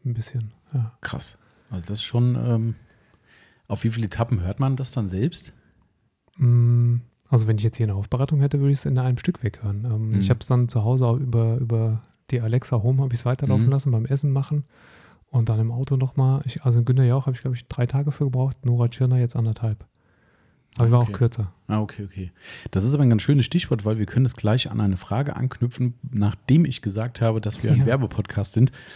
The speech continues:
Speaker 2: Heute wieder mal mit Werbefoto natürlich. Ich hab heute auch mal wieder die Firma Pepsi markiert.
Speaker 1: Ah.
Speaker 2: Ist zwar zwecklos, weil,
Speaker 1: Ja.
Speaker 2: ähm,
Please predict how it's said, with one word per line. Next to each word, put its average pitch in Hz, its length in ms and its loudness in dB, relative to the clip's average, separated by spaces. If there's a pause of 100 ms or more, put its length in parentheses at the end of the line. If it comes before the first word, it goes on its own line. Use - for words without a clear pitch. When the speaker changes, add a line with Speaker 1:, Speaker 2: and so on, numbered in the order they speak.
(240)
Speaker 2:
Heute 113 220 4
wieder 113 240 2
mal 101 240 0
mit 92 240 -2
Werbefoto 117 580 -2
natürlich. 123 460 0
Ich - 220 -10
hab 98 140 -6
heute 110 180 -4
auch - 160 -8
mal 90 160 -2
wieder 85 160 -4
die 82 160 -8
Firma 87 260 0
Pepsi 135 400 -2 (420)
markiert. 113 680 2
Speaker 1:
Ah. 101 60 -2 (300)
Speaker 2:
Ist - 180 -8
zwar 107 160 0
zwecklos, 147 580 2
weil, 110 160 4
Speaker 1:
Ja. 110 200 4
Speaker 2:
ähm, 104 280 -2